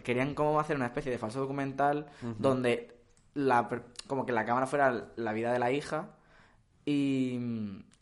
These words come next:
Speaker 1: y grababan solo los martes y se ve un poco eso, como el padre va transicionando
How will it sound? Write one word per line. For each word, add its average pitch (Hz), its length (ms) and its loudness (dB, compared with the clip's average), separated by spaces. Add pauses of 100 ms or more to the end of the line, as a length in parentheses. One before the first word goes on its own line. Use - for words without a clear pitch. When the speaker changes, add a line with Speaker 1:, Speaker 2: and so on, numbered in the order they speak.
Speaker 1:
y 123 100 -6
grababan 110 360 2
solo 127 180 2
los 123 120 2
martes 139 540 0
y 139 120 -4
se 123 140 -2
ve 120 200 2
un 131 80 -2
poco 139 220 2
eso, 135 180 -2
como 120 280 0
el 117 180 2
padre 123 260 0
va 113 80 0
transicionando 135 880 -4